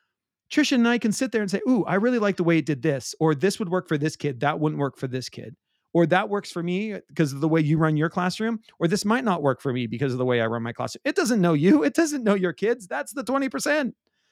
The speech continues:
That's the twenty percent. And yes,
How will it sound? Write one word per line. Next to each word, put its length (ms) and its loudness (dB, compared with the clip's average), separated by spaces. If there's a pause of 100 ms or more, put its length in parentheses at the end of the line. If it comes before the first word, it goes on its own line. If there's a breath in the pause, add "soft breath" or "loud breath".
(360)
That's 440 0 (180)
the 100 0
twenty 440 0 (120)
percent. 540 -6 (1000)
And 160 4
yes, 380 2